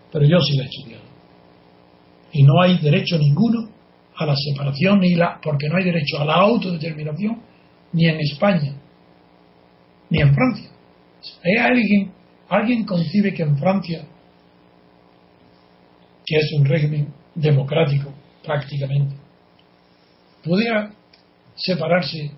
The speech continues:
por ejemplo, Bretaña? Porque los bretones, hay un movimiento nacionalista. Es concebible que Francia,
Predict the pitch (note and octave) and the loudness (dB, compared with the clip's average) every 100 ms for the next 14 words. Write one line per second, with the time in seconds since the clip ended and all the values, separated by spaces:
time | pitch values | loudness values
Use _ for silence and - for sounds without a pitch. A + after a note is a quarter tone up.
0 | _ _ _ _ _ _ _ _ _ _ | _ _ _ _ _ _ _ _ _ _
1 | _ - D#3 C#3 D#3+ D#3+ D3 C#3+ C#3 C3+ | _ -10 -4 -2 -2 -4 -4 0 2 4
2 | C3+ C3+ - - - _ _ _ - C#3 | 2 0 -2 -8 -20 _ _ _ -14 -8
3 | C3+ C3+ - C#3 F3 C#4 A#3 B3+ F4+ D4 | -6 -6 -2 0 2 2 4 2 2 2
4 | A#3+ C#4+ C#4 G#3+ C#3+ E3+ F3 D4 - - | 2 2 0 0 0 -2 -4 -4 -8 -16
5 | - - C4+ B3 G4+ G4+ F#4+ A#3+ C4+ E4+ | -20 -6 -4 -2 0 0 0 2 6 6
6 | D4+ A3+ G#3 G#3 D3 G#3+ C4+ C#4+ E3+ D3+ | 6 2 0 -2 0 0 0 -2 -10 -16